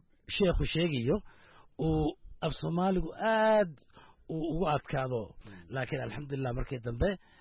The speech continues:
Speaker 1: si fiican baanu u qaaday. Annaga laftarkeeda aqoon fara badan ka faa'iidnay.
Speaker 2: Culimaad u dirtay haddana marxalado kala duwan buu soo maray, een, tifatirtay, ee, dib u eegtay, een, culimada tafatirtay lafdigoodu, een,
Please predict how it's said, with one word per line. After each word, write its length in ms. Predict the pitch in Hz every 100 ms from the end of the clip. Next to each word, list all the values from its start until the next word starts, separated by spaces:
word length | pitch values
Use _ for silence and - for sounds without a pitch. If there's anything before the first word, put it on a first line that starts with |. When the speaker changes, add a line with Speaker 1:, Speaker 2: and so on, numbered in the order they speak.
| - _ _
Speaker 1:
si 160 | - -
fiican 320 | - - 120
baanu 300 | 113 107 98 - -
u 40 | 104
qaaday. 220 | 104 107
Annaga 260 | 156 220 208
laftarkeeda 560 | 214 - 151 170 170 151 139
aqoon 260 | 120 151 147
fara 140 | 123
badan 280 | 104 104 95 - - - -
ka 80 |
faa'iidnay. 460 | - 104 87 78 71 - - - - -
Speaker 2:
Culimaad 440 | 117 131 131 143 139
u 60 |
dirtay 320 | 131 123 - 113
haddana 540 | 139 135 139 143 135 - _ -
marxalado 420 | 117 110 120 127
kala 200 | 135 127
duwan 280 | 113 131 139
buu 160 | 131 135
soo 300 | - 131 135
maray, 360 | 131 131 135 135 - - _
een, 260 | 139 131 127
tifatirtay, 760 | - 131 135 - 123 - 139 139 139 - -
ee, 100 | 131
dib 240 | 117 139 139
u 80 | 151
eegtay, 460 | 147 135 - 143 139 135 - - -
een, 280 | 151 151 147 147 - - -
culimada 300 | 185 196 190
tafatirtay 480 | - 127 - 127 165
lafdigoodu, 520 | 165 - 147 147 139 139
een, 240 | 147 135